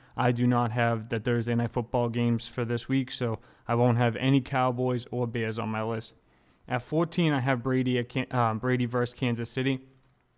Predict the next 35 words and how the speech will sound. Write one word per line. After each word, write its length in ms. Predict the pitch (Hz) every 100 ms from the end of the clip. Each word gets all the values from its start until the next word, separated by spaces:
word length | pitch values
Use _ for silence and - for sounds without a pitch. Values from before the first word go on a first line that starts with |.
| _ _ _ 147
And 60 |
it 60 | 139
was 180 | 135 -
tough 400 | 160 156 - -
because 480 | 123 123 117 107 - _ _ _ _ _
Brady 460 | 139 131 131 131 123
is 340 | 117 117 - - _ _ _ _ _ _ _ _ _
regarded 600 | 135 127 123 127 123 123
as 220 | 117 113
a 60 | 110
top 300 | - 127 120
quarterback 640 | - 120 117 113 117 117
in 120 | 123
the 80 | 113
league, 460 | 117 127 123 120 113
and 220 | 107 110 - _ _ _ _ _
he's 300 | - 131 120
had 200 | 143 147
his 140 | 139
struggles 460 | 123 139 135 127 120
this 220 | 127 123
year, 180 | 131 127
and 120 | 123
we 100 | 120
don't 200 | 123 123
know 180 | 123 123
if 140 | 120
that's 220 | 123 117 -
the 120 | 120
team 460 | - 156 151 143
or 100 | 120
if 100 | 113
that's 280 | - 110 -
him 260 | - 135 135
individually. 840 | 127 117 120 135 131 131 131 123